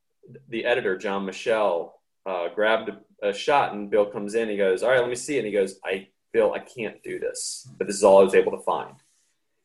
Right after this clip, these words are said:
He goes, "All right, let me see what you got." And he watches it, and they walk down the hall. He turns the corner. He comes in. He goes,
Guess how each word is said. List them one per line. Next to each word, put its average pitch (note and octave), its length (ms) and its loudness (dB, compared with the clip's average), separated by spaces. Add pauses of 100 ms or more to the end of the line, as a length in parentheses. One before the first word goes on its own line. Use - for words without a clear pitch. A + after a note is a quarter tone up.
(100)
He - 60 0
goes, G2+ 120 4
"All A#2 120 8
right, G#2 160 6
let G#2+ 100 -4
me A#2 80 -6
see A#2 140 -8
what G2 100 -10
you - 60 -18
got." - 260 -6 (260)
And G#2+ 100 -4
he G#2 60 -4
watches G#2 420 0
it, G2+ 120 0
and G2+ 80 -12
they F#2+ 60 -2
walk F#2+ 280 -2
down G2 100 -6
the F#2 80 -8
hall. G#2 240 2
He G2 100 -4
turns F#2+ 280 -12
the - 40 -18
corner. G2+ 320 -4
He F2+ 80 -8
comes F2+ 300 -10
in. E2+ 160 -6
He F2 100 -8
goes, G#1 540 -4